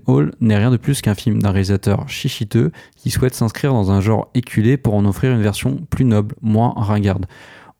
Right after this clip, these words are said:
Euh, du coup, on n'est pas loin de ce que je, ce qu'on parlait, euh, de l'Elevated Horror dans le précédent épisode d'Arrêt Caméra.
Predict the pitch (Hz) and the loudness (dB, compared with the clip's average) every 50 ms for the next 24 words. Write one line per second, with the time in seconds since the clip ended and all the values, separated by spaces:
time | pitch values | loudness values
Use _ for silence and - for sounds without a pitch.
0 | - 117 113 107 95 98 104 - - 180 196 - - 107 104 98 - 113 127 143 | 0 2 2 2 2 2 -2 0 0 0 0 2 2 2 0 0 0 0 0 0
1 | 131 107 - - 107 101 101 101 98 92 - - 104 101 95 107 110 113 123 135 | -2 -2 -2 0 0 2 2 2 2 0 0 -2 -2 0 0 0 0 2 2 2
2 | 131 117 101 98 101 98 98 98 98 101 104 104 113 110 104 110 101 - - 107 | 2 2 0 2 2 2 2 2 2 2 2 2 2 2 2 2 0 0 -2 0
3 | 104 101 107 131 139 123 107 101 101 - - 110 - - 113 117 113 110 104 - | 2 2 4 2 2 2 0 -2 -2 -2 -4 -4 -2 0 0 0 0 -2 -4 -4
4 | 110 107 120 123 117 110 104 107 101 - 113 110 104 101 101 101 | -2 -2 -2 0 0 0 0 0 0 0 0 2 2 2 2 0